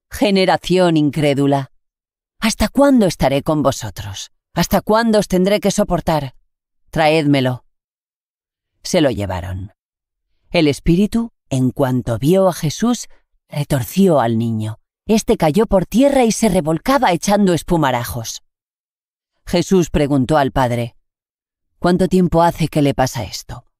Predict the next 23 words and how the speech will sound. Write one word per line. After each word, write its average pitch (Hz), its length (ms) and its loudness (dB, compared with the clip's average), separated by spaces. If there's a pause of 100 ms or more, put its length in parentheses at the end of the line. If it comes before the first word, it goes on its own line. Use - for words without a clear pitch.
(720)
Contestó 143 640 -2
él, 110 220 -12 (640)
"Desde 156 280 -2
pequeño, 139 540 -2 (440)
y - 80 -4
muchas 175 340 2
veces 208 340 0
hasta 156 360 0
lo 160 140 4
ha 180 80 4
echado 185 460 2
al 156 120 0
fuego 196 480 0
y 175 120 0
al 156 120 2
agua 170 320 2
para 139 180 -2
acabar 139 320 -2
con 127 200 -2
él. 120 200 -8 (580)
Si - 220 0
algo 160 260 0
puedes, 135 560 -4